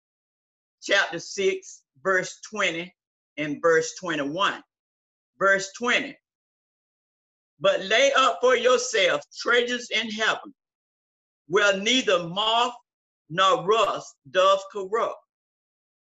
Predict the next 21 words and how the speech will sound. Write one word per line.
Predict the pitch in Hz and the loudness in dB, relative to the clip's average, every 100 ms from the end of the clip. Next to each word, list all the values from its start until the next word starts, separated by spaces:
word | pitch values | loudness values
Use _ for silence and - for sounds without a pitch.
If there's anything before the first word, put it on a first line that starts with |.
| _ 170 | _ -10
where | 190 208 190 190 | 0 2 2 0
thieves | 247 254 214 165 | 0 0 -2 -8
do | 185 | -6
not | 185 202 151 139 | 0 0 0 0
break | 196 175 - | 0 0 -8
through | 190 147 | -12 -6
or | 156 - | -6 -6
steal." | - 190 - - _ _ _ _ _ _ _ _ _ _ _ _ _ 135 | -8 -12 -14 -16 _ _ _ _ _ _ _ _ _ _ _ _ _ 0
Verse | 214 220 - | 2 2 -4
twenty-one | 233 214 180 180 220 262 254 | -2 0 -2 -2 2 2 0
says, | - 175 147 123 123 _ _ _ _ _ _ | -4 -2 0 -2 -6 _ _ _ _ _ _
"And | 175 185 196 | -6 -2 2
where | 233 | 2
your | 214 208 190 | 2 2 0
treasures | - - 294 262 214 - | -2 2 4 2 -2 -8
is, | 170 156 156 160 _ _ _ _ _ _ _ | -8 -8 -10 -14 _ _ _ _ _ _ _
there | 196 226 226 | 2 4 4
will | 214 | 2
your | 190 185 175 | 4 2 0
heart | 196 208 165 151 | -2 0 0 -2
be | 175 | -10